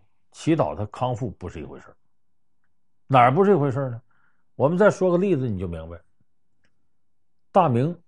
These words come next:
末年，崇祯年代杀了一个著名的功臣袁崇焕。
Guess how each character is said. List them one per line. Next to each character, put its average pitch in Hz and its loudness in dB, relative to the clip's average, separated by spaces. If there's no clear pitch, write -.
末 185 -2
年， 80 -6
崇 139 -2
祯 160 -2
年 92 -6
代 95 -10
杀 123 -2
了 120 2
一 113 0
个 107 -2
著 135 -6
名 90 -6
的 104 -6
功 85 -14
臣 - -20
袁 101 -8
崇 95 -8
焕。 - -12